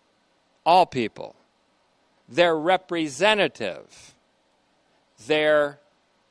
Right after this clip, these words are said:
priest. The eternal Son needed to be perfected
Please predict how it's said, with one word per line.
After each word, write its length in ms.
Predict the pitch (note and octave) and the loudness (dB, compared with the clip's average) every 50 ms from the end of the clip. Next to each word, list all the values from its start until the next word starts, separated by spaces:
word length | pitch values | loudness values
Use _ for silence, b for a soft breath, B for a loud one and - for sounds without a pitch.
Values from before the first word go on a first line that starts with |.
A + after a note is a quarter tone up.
| _ _ _ | _ _ _
priest. 840 | - - G3+ G3+ D#3 A#2+ F#2 F#2 - - - - - - - - _ _ _ _ _ _ _ _ _ _ _ _ _ _ _ _ _ _ _ _ _ _ _ _ _ _ _ _ _ _ _ _ _ _ b b b b b | -10 -4 -4 -2 -2 -4 -6 -12 -16 -18 -18 -18 -18 -20 -20 -20 _ _ _ _ _ _ _ _ _ _ _ _ _ _ _ _ _ _ _ _ _ _ _ _ _ _ _ _ _ _ _ _ _ _ b b b b b
The 200 | D#3 D#3+ E3 E3 | 4 4 4 4
eternal 420 | D#3+ - G3+ A3+ B3 B3+ B3+ G#3+ | 2 0 -2 0 0 2 2 0
Son 720 | - - - - A#3 A3+ F3+ D3 B2+ A#2 B2+ D#3 F3 F3 - _ _ _ _ _ _ _ _ _ _ b b b b b b | 0 0 0 2 4 4 4 2 0 -2 -6 -12 -16 -18 -20 _ _ _ _ _ _ _ _ _ _ b b b b b b
needed 460 | B2+ D3 F#3 A3+ C4+ D4 C4+ B3 G3+ F3 | -8 -4 0 0 0 0 -2 -4 -8 -8
to 100 | - F#3+ | -8 -8
be 200 | E3+ - G3+ G3+ | -4 -2 -2 -2
perfected 920 | - - - F3 D#3 - - A3+ B3+ C4 B3+ - - D3+ D3 D3 D3+ - | -2 -4 -6 -6 -6 -4 0 2 2 2 2 0 -2 -2 -2 -2 -4 -8